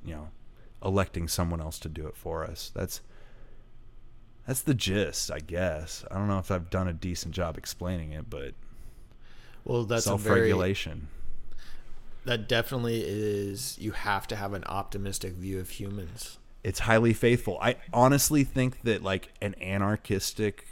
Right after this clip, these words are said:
Speaker 1: um, philosophy is the most faithful, like, humanistic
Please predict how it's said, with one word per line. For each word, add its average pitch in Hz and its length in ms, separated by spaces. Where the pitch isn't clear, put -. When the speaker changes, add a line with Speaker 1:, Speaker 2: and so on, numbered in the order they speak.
Speaker 1:
um, 78 520
philosophy 104 1000
is 95 280
the 95 100
most 95 580
faithful, 110 1400
like, 95 160
humanistic 120 1160